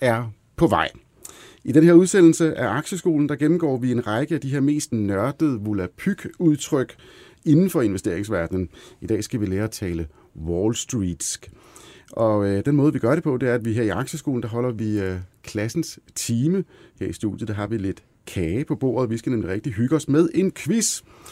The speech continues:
Og inden vi går i gang, så skal vi også lige bare lige have én ting, øh,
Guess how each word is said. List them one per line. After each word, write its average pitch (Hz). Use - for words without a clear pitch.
Og 156
inden 196
vi 196
går 165
i 139
gang, 127
så 151
skal 151
vi 139
også 131
lige 143
bare 143
lige 143
have 139
én -
ting, -
øh, 107